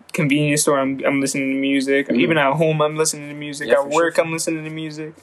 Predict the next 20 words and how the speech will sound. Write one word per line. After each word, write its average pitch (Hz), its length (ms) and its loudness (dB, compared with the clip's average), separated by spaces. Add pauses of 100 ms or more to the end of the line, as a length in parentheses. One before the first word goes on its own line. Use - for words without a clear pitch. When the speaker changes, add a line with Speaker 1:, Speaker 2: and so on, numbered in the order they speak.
Speaker 1:
Everywhere. 151 520 0 (880)
And, 135 580 2
uh, - 120 2 (160)
yeah, 147 300 2
definitely. 151 460 0 (240)
'Cause 202 140 4
I, 170 140 6
I 185 260 4
also 226 320 2
listen 196 280 2
to, 151 280 2 (680)
to 175 120 4
Juice 165 300 0
world 190 240 2 (640)
before 190 320 4
he 175 80 4
actually 160 260 0
became 156 320 0
famous. 139 380 -4
Speaker 2:
Mm-hmm. 131 360 2